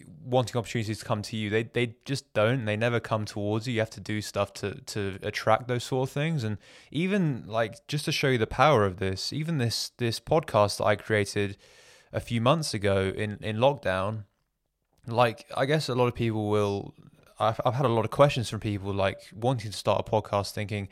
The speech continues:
like, "Should I actually start one? Will anyone actually, like, listen to me?" And just bring up a lot of excuses about it. But for me, it's brought up so many cool opportunities. Like, I've,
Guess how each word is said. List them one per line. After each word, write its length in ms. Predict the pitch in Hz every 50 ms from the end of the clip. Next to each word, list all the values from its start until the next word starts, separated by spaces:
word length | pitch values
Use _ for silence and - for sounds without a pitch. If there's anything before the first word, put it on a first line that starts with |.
| - - - - - - -
like, 120 | - 120 113
"Should 180 | - - 139
I 120 | 143 143 143
actually 180 | 131 - 127
start 260 | - - 139 131 131 127
one? 180 | 135 135 131
Will 100 | 127 127
anyone 460 | 127 127 131 127 127 135 135 127 123 -
actually, 300 | 120 - - - 120 110
like, 140 | 107 - 107
listen 360 | 113 131 135 - - 143 127
to 140 | - - 131
me?" 380 | 131 135 135 135 131 131 127 - - - - - _ _ _ -
And 280 | - - 113 113 110 110
just 180 | 113 113 104 -
bring 180 | 127 123 123
up 200 | 120 117 117 -
a 20 | 120
lot 140 | 113 110
of 200 | 110 107 95 -
excuses 640 | - 104 - - - - 127 135 135 - - 110 98
about 400 | 104 98 110 113 117 123 - -
it. 240 | 98 98 95 - - - - - - - - _ -
But 140 | - 117 117
for 160 | - 135 135
me, 320 | 151 185 202 190 135 110
it's 140 | 104 101 -
brought 280 | - 147 151 147 - -
up 120 | 131 -
so 360 | - - - - - 131 131
many 280 | 131 127 123 117 113 110
cool 260 | - - - 117 113
opportunities. 760 | 107 104 - - - 120 113 117 123 123 - 160 175 170 127
Like, 180 | - - 113 104
I've, 340 | 120 127 135 131 120 -